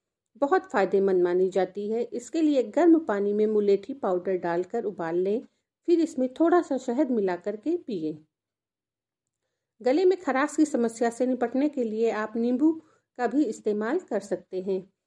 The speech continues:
नींबू और एक कप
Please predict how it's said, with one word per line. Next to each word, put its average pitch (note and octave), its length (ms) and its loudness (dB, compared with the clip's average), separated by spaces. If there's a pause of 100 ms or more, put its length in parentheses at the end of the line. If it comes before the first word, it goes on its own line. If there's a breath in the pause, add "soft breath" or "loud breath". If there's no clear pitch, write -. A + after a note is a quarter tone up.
(360)
नींबू D4 580 6 (800)
और D4 460 0 (440)
एक C#4 400 0
कप C4 360 -2